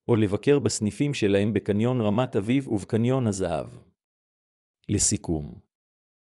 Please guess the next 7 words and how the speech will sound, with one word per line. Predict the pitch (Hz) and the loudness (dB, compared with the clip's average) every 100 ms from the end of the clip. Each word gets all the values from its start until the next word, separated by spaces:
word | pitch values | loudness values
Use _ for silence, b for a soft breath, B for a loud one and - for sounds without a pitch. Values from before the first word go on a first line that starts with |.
| _ _ _ | _ _ _
בחירת | 104 101 104 101 160 95 | -6 -2 0 2 2 4
בושם | 107 - 101 95 | 4 4 2 2
בוטיק | 92 - 139 123 - _ | -2 0 0 0 -6 _
היא | 107 | 2
מסע | 104 - 139 135 | 2 2 2 4
מרגש | 117 98 92 101 139 - | 2 2 2 2 0 0
ואישי. | 104 101 - 73 | 0 0 -2 -6